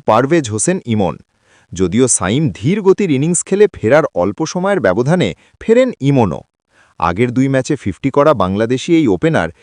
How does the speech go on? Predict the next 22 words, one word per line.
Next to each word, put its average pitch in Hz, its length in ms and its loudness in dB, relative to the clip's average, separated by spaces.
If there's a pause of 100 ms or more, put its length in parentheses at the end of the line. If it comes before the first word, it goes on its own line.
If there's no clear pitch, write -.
(140)
এবার 233 300 4
ফিরলেন 226 460 0
ছয় 147 320 0
রানের 190 260 0
আক্ষেপ 98 400 -4
নিয়ে। 78 200 -6 (640)
আফিফ - 420 -2
ফিরেছেন 226 440 2
ব্যক্তিগত 170 480 -2
তেরো 113 260 4
রানে। 78 260 -2 (500)
একান্ন 170 440 -2
রানের 185 280 0
জুটি 147 280 -2
গড়ে 175 200 4 (120)
বাকি 92 320 0
ইনিংস 156 280 -2
শেষ 110 240 -4
করেছেন 175 420 0 (300)
ওমারজাই 214 580 2
ও 190 100 6
ব্রুকস। 87 380 -6